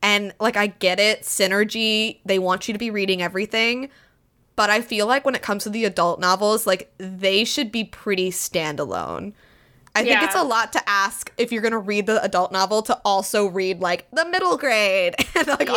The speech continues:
Speaker 1: that
Speaker 2: Yeah,
Speaker 1: kinda
Speaker 2: I
Speaker 1: stuff.
Speaker 2: definitely feel like there's a disconnect with the middle grade series
Speaker 1: Yes.
Speaker 2: from the adult. Like, I think it's more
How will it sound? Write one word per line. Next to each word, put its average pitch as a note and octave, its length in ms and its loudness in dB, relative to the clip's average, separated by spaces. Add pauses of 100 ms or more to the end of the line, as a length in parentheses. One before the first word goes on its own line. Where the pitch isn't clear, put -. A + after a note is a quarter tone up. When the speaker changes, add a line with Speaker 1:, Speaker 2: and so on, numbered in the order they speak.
Speaker 1:
that A3+ 160 4
Speaker 2:
Yeah, G3+ 60 0
Speaker 1:
kinda A#3+ 140 2
Speaker 2:
I F4+ 100 4
Speaker 1:
stuff. B3+ 120 2
Speaker 2:
definitely G#4+ 720 2 (120)
feel B3 420 0
like A3+ 380 -2
there's G#3+ 300 -4
a G#3+ 120 0
disconnect G3+ 840 -2
with G3 220 -4
the G3 80 0
middle F#3 380 -2
grade F#3+ 360 -2
series G3 880 -6 (240)
Speaker 1:
Yes. G3 580 2
Speaker 2:
from A3 100 2
the G3 80 2
adult. F#3+ 360 0
Like, B3 220 0 (480)
I B3 100 2
think C4+ 220 -2
it's D4 220 0
more A#3+ 760 0